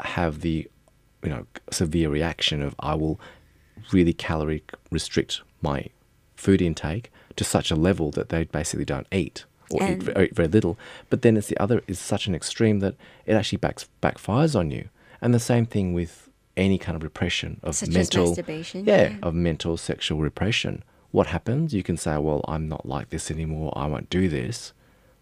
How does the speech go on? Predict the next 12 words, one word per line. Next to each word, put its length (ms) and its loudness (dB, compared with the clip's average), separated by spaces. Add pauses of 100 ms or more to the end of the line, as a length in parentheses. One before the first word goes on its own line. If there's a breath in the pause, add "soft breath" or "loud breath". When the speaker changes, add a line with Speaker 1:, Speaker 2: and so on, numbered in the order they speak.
(200)
Speaker 1:
But 180 2
then 260 6 (260 loud breath)
your 160 2
true 500 0
feelings, 600 -2
your 120 -2
true, 540 0 (680 loud breath)
I 140 -2
guess, 220 -2
your 100 2
authentic 480 -2
self 560 0